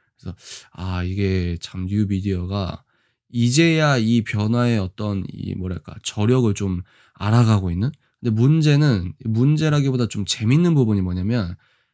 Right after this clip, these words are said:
'이제 시작이다.' 저는 아직도 이게 레드오션이라고 생각을 안 하는 사람이기 때문에 '이제 시작이다.' 지금 뭐 오디오 플랫폼이 뭐 뜨고 있다는데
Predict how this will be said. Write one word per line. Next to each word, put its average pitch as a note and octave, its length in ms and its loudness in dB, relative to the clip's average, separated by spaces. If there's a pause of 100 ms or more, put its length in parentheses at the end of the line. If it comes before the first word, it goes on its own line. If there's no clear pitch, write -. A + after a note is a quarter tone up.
(140)
'이제 C#3+ 380 2
시작이다.' D#3 640 -2 (320)
저는 A#2 480 2
아직도 C3+ 580 -2
이게 A2 240 2
레드오션이라고 A#2 840 2
생각을 B2 320 -2
안 F2+ 180 0
하는 C3+ 180 2
사람이기 F#2 420 -2
때문에 F#2 400 -6 (640)
'이제 G#2+ 180 -2
시작이다.' G#2 640 -4
지금 A#2+ 260 0
뭐 G#2+ 160 4
오디오 A#2 440 4
플랫폼이 B2 720 0
뭐 G2 180 -4
뜨고 C#3+ 240 -2
있다는데 A2 540 0